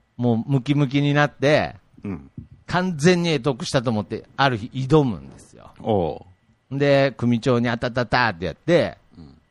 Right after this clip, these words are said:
Speaker 1: 「お前はもうすでに死んでいる」っつって、
Speaker 2: うん。
Speaker 1: 言ったんですけど、
Speaker 2: うん。
Speaker 1: 一、二、三っつったんですけど、全然死ななくて、
Speaker 2: ああ。
Speaker 1: 「ビビらすんじゃねえ」っつって、
Speaker 2: うん。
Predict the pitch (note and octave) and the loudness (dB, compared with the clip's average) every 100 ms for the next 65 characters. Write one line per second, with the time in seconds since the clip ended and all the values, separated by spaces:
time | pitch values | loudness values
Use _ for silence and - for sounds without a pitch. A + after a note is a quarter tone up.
0 | _ _ _ A2 G#2 G2+ G2 - G2+ F2 | _ _ _ -2 0 0 -2 -4 -4 -4
1 | - F2+ F2 F2+ F2+ F2 - - _ C2+ | -6 -6 -4 -4 -4 -8 -14 -20 _ -18
2 | A#1 - _ _ F2+ C#2+ D2 _ _ _ | -18 -20 _ _ -12 -12 -18 _ _ _
3 | G2+ G2 - G#2 D2+ - C#2+ F2 F#2+ C2+ | -6 -2 -2 -2 -4 -14 -10 -4 -2 -4
4 | - _ - F#2 C#2 D2 _ E2+ _ _ | -10 _ -14 -14 -14 -20 _ _ _ _
5 | _ _ _ _ _ G#2 F#2 - - - | _ _ _ _ _ -6 -6 -8 -18 -20
6 | _ _ _ G2+ G2 F2+ - _ - A#2+ | _ _ _ -4 -2 -4 -8 _ -6 -6
7 | - G#2 - - D#2 D2 D2 G#2 G2+ G2 | -4 -6 -8 -12 -10 -10 -4 -2 -2 -2
8 | - F#2+ F#2 F2+ - - D2+ A#1+ - _ | -4 -2 -2 -6 -10 -14 -14 -14 -18 _
9 | F#2 F#2 D#2+ D2 _ _ _ _ _ _ | -12 -10 -10 -14 _ _ _ _ _ _
10 | _ _ A#2 B2 E3+ E3+ C4 - C#3+ - | _ _ -6 0 0 2 0 2 2 2
11 | F#3+ C#3+ - - - G2+ F#2 A2 - - | 2 0 -12 -20 -8 -6 -6 -8 -18 -10
12 | G2+ D2+ | -8 -8